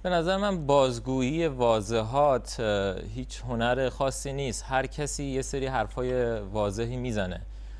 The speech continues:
اه، منم نگفتم هر چیزی که آقای پهلوی توی این نوار گفتن من باش مخالفم. من گفتم هیچ چیز جدیدی نگفتن. شما یک شخصیت سیاسی، آقای پهلوی خودشون فکر می‌کنم یک شخصیت سیاسی می‌دونه. حالا البته نمی‌دونم، اه،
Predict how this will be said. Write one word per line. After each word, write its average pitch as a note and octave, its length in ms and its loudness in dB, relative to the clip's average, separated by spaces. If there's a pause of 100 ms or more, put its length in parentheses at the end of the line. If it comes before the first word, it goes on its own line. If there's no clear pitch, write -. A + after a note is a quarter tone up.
(280)
اه، G#2+ 220 6
منم D3 320 2
نگفتم D3 400 0
هر C3 180 4
چیزی B2 340 -6
که C3 120 0
آقای A2+ 260 4
پهلوی G#2 500 0
توی A2 200 -4
این G#2 240 0
نوار G2+ 260 0
گفتن G2+ 260 -6
من G2+ 220 -2
باش G2 180 -6
مخالفم. F#2+ 520 -4
من A#2+ 160 -2
گفتم C#3+ 300 -4
هیچ D3+ 180 -4
چیز D3+ 260 -6
جدیدی C#3 460 2
نگفتن. G#2 520 0 (460)
شما B2+ 260 2
یک E3 220 -2
شخصیت B2+ 800 -2
سیاسی، B2+ 500 0
آقای B2 140 4
پهلوی C#3+ 380 2
خودشون E3 380 -4
فکر E3+ 200 -2
می‌کنم E3 300 -2
یک D#3 60 -2
شخصیت D3+ 380 -4
سیاسی D3 440 -4
می‌دونه. A2+ 260 -2
حالا A#2 200 2
البته B2 180 2
نمی‌دونم، B2 380 -2 (540)
اه، G#2 260 2